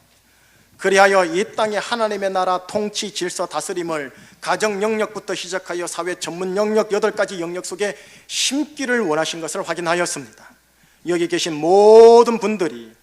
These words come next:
예수 그리스도를 종교 속에서의 왕이 아니라 모든 세속적인 영역 속에서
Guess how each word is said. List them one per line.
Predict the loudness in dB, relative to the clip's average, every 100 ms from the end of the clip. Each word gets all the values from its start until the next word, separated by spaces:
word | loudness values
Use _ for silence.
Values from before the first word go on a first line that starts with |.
| _ _ -10
예수 | 0 0 0 -6
그리스도를 | -6 -6 -6 -4 -6 -6
종교 | -6 -4 -2
속에서의 | -2 -2 -2 -2 -2 0
왕이 | 2 2 0
아니라 | -4 -8 -16 -20 _ _ _
모든 | 0 4 6 4 2
세속적인 | -2 -4 -4 -6 -6 -4
영역 | -2 -4 -4
속에서 | -6 -6 -4 -6